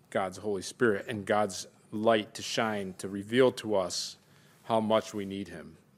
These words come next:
Um, but I think with, with strangers and with people who, you know,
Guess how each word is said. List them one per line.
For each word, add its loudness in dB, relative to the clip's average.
Um, -12
but 10
I 6
think 4
with, 8
with 4
strangers 2
and -6
with -6
people 4
who, 0
you -6
know, -2